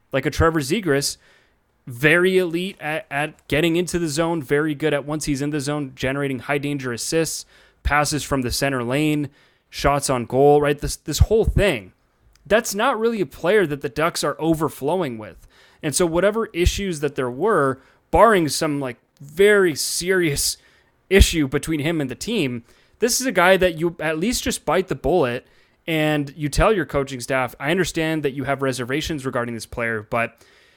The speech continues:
let's just let him ride this out a little bit. If things still continue to be really difficult, let's at least build up that value and get something for him." Instead, they lose him for nothing.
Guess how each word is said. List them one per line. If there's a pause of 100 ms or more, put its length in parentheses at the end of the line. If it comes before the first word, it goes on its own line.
(380)
let's
just
let
him
ride
this
out
a
little
bit. (420)
If
things
still
continue (460)
to
be (100)
really
difficult, (580)
let's
at
least
build
up
that
value
and
get
something
for
him."
Instead, (360)
they
lose
him
for
nothing.